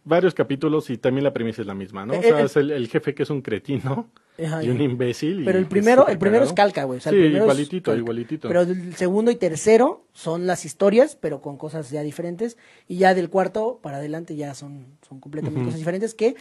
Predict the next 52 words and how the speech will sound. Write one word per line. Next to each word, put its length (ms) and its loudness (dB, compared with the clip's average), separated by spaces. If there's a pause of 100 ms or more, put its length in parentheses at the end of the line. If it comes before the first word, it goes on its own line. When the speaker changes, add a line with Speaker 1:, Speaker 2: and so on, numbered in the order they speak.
(180)
Speaker 2:
para 160 0
quien 160 -4
le 80 0
guste 260 0
The 80 2
Office, 540 -2
como 200 -10
a 40 -8
nosotros, 500 -8 (280)
hay 200 2
un 960 -6
podcast 420 0
en 120 -10
inglés 500 -4
que 100 -8
se 60 -10
llama 460 -6
Office 280 -6
Ladies, 400 -2 (160)
Speaker 1:
Ujú. 200 -6
Speaker 2:
que 180 0
es 140 -4
esta 720 -6
Speaker 1:
Protagonizado 880 -8
por 200 -6
esta 640 -10 (480)
Speaker 2:
Ángela, 600 4
Speaker 1:
Pam, 100 -2
Speaker 2:
Ángela 220 0
Speaker 1:
Pam 180 4
y 60 0
Speaker 2:
y 20 0
Speaker 1:
Ángela, 380 -4
¿no? 160 -6 (100)
Speaker 2:
¿Pero 100 -12
cómo 120 -10
se 80 -6
llama 200 -4
Pam? 640 -8
Ay, 160 -14
no 80 -16
puede 220 -12
ser 80 -6
Speaker 1:
No 60 -4
Speaker 2:
que 80 -4
no 80 -4
me 40 -8
acuerde 200 -6
Speaker 1:
recuerdo 40 -4
Speaker 2:
su 120 -12
Speaker 1:
su 40 -12
Speaker 2:
nombre. 520 -6